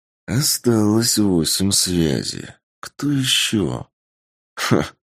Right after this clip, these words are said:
как я мог забыть про этого чокнутого? Ухмыльнулся Сергей и переместил к себе сына Солнца. После недавних сражений бывший правитель Бледных вернул себе веру и почитание народа.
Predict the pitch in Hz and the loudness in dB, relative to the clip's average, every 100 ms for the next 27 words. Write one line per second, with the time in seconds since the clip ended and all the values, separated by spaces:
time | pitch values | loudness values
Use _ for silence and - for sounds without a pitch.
0 | - - 120 131 113 113 131 127 107 98 | -2 0 4 4 6 6 4 6 6 6
1 | 107 131 127 92 98 104 104 104 - 170 | 6 4 4 4 4 6 4 2 0 2
2 | 139 95 76 73 69 58 - _ _ _ | 2 0 -4 -2 -2 -4 -10 _ _ _
3 | _ _ - 202 - 120 107 104 107 104 | _ _ -2 0 2 4 6 4 2 2
4 | 92 - 85 76 82 156 160 - 202 196 | 0 0 -2 -2 0 0 0 0 -2 2
5 | 175 131 104 - 147 143 - 101 90 147 | 2 4 2 2 2 2 2 0 2 2
6 | 139 - 82 78 90 117 - 98 71 62 | 2 0 0 0 0 0 2 0 0 -4
7 | - - 65 _ _ _ _ _ - - | -6 -8 -14 _ _ _ _ _ -4 -2
8 | - 104 101 98 95 117 113 98 - 87 | 2 2 4 4 6 6 6 2 2 2
9 | 85 104 127 80 65 92 180 139 139 127 | 2 2 0 -2 -2 0 2 2 0 2
10 | 123 127 139 110 87 95 123 135 120 107 | 4 4 4 2 4 4 4 4 2 2
11 | 101 95 101 123 - 104 98 87 98 110 | 2 2 2 2 2 2 4 4 4 6
12 | 101 90 92 85 90 95 95 87 85 80 | 4 2 -4 -4 0 2 2 2 2 2
13 | 85 73 - - | 2 0 -4 -14